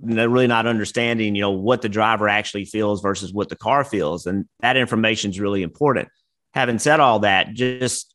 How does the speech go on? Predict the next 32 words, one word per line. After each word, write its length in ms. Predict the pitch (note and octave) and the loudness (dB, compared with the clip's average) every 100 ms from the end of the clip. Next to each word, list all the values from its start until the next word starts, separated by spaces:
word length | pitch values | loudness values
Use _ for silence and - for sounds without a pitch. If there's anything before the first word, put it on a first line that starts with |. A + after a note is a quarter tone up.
| - | -4
what's 180 | A#2+ - | -4 2
most 280 | C#3 F3+ | 2 4
important 580 | C#3 - E3 C3 F2+ - - - | 0 0 2 2 0 -4 -12 -12
at 160 | A2 | -4
this 180 | E3+ F#3+ | -2 -2
point 420 | - G2 E2 F2 _ _ _ | -2 -2 -2 -4 _ _ _
is 200 | - A2 | -4 -4
the 180 | G2 G2+ F#2+ | -2 -2 0
willingness 640 | C#3 C3+ A2 G#2+ G2 - - | 2 2 2 0 -2 -6 -6
by 240 | G#2 G2 | -2 0
everyone 600 | - C3+ C3+ G#2 G2+ F#2 | 0 2 2 0 0 -2
to 120 | F#2+ G#2 | -4 -2
look 260 | A2+ A2+ | 0 0
and 140 | G2+ G2 | -2 -2
say, 460 | G#2+ G2 F#2 D#2+ _ _ _ - | 0 2 2 -2 _ _ _ -4
"Okay, 340 | A2+ - D2+ | -4 -2 -4
how 180 | G2 A#2 | -2 -2
can 140 | A2+ | 0
we 100 | G#2+ | -2
do 160 | G2+ G2 | 0 -2
it 100 | - | -2
better?" 340 | E2 C#2+ G1+ - _ _ _ _ - | -4 -6 -8 -14 _ _ _ _ -6
And 160 | G#2+ | -2
then 200 | G#2+ G2+ | -2 -2
through 280 | C3 F3+ A#3 | 0 2 4
that, 380 | B2 G2+ F#2 - - | 2 2 0 -2 -8
we 120 | A#2 | -6
will 100 | G#2 | -4
develop 440 | G2+ G2 G2 F#2 | -4 0 0 0
answers. 560 | A2 A2 F#2 - - - - | -2 -2 -4 -10 -14 -18 -8
There 240 | A2+ A2+ | -2 0
is, 500 | G2 B2+ A#2+ A2+ - | 2 4 2 0 -4